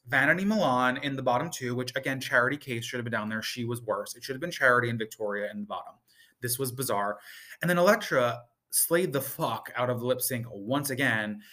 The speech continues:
and still went home. I think because they only cast one black queen this season and they don't wanna send her home right away, which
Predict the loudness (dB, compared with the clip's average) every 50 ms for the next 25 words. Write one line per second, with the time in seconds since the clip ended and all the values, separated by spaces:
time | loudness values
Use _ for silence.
0 | -20 -20 -20 -12 _ -2 0 0 0 0 0 -2 -4 -8 -14 _ _ _ _ _
1 | _ _ _ _ _ _ _ _ _ _ -2 0 6 6 8 8 6 4 4 2
2 | 2 4 2 2 0 -6 -10 -16 -20 _ _ _ _ _ _ _ -20 _ 2 4
3 | 4 4 4 2 -2 -2 -2 -6 -4 0 0 0 2 2 0 0 0 -2 -2 -2
4 | 0 0 -2 -2 0 -2 -2 -2 0 0 0 0 -2 -4 -4 -4 -4 -4 -4 -4
5 | -6 -6 -4 -4 -6 -6 -6 -4 -4 -4 -4 -4 -4 -4 -4 -6 -4 -4 -4 -2
6 | -2 -2 -2 -4 -4 -2 0 0 0 4 4 4 6 4 4 2 0 -2 -4 -4
7 | -8 -12